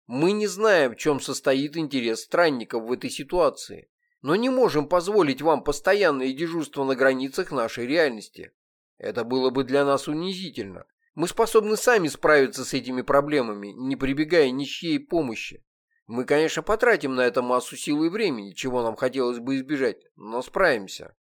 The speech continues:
«Странники всегда готовы помочь», пожал плечами Корвин. «И то, что я сказал, это мнение всех странников, которые выбрали эту реальность». «Думаю, это предложение заслуживает внимания», примирительно сказал Морток.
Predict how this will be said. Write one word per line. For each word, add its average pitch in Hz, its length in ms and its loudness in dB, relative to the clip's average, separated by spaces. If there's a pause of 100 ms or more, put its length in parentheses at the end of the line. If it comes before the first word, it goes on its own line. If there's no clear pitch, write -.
(460)
«Странники 226 560 0
всегда 214 340 2
готовы 202 400 4
помочь», 185 640 2
пожал 135 340 4
плечами 127 440 0
Корвин. 107 400 -2
«И 147 100 -2
то, 165 200 2
что - 160 -2
я 139 160 6
сказал, 139 540 2
это 147 200 0
мнение 139 440 -2
всех - 360 -2
странников, 107 680 -4
которые 127 460 -2
выбрали 127 460 -2
эту 120 360 -6
реальность». 123 640 -2 (280)
«Думаю, 233 540 4
это 160 380 4
предложение 135 760 2
заслуживает 139 680 0
внимания», 135 480 -4
примирительно 123 640 -2
сказал 123 360 2
Морток. 120 520 -2